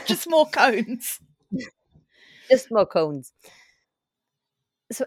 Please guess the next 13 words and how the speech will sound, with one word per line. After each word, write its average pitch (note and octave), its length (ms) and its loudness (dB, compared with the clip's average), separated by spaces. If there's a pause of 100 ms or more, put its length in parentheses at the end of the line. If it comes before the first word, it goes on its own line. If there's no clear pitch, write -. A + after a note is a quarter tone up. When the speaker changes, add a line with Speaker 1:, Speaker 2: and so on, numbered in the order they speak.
Speaker 2:
as A#3+ 340 4
a A3+ 200 2
Madonna F#3+ 440 0
impersonator, D3 720 -4
my D#3 380 2
job D#3+ 560 2
was C#3+ 640 -2 (280)
to D#3+ 120 -4
be D#3 220 -4
more C#3+ 380 0
Madonna D#3 680 -2
and F3+ 180 -8
less C3 420 -4